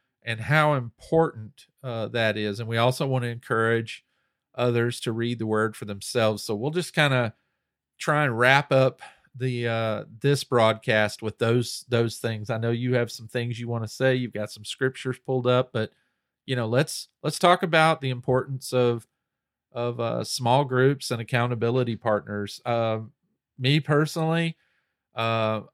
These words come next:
Jose is, is my accountability partner, uh, you know, in my walk here. I feel like I can trust him to, if, if I've gone off the reservation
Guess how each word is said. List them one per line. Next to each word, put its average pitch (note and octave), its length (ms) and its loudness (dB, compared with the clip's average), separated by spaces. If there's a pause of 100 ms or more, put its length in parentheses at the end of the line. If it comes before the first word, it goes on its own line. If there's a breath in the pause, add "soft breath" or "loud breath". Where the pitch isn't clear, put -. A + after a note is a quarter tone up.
(100)
Jose B2+ 540 4
is, B2+ 360 2
is B2+ 260 2
my B2+ 220 2
accountability B2+ 800 0
partner, C#3+ 760 -2
uh, A2 520 -4 (120)
you C#3 100 -10
know, A2+ 180 -6
in A#2+ 180 -4
my B2 160 0
walk A2 420 0
here. C#3+ 360 -2 (540)
I A#2 120 2
feel B2+ 280 0
like B2 280 2
I B2 140 4
can A2 200 -8
trust C3 440 2
him C3+ 340 2
to, A#2 560 0 (640)
if, A#2 360 -4
if A#2+ 200 0
I've B2+ 240 6
gone C3 260 0
off C3 240 2
the A#2+ 100 0
reservation C3 920 2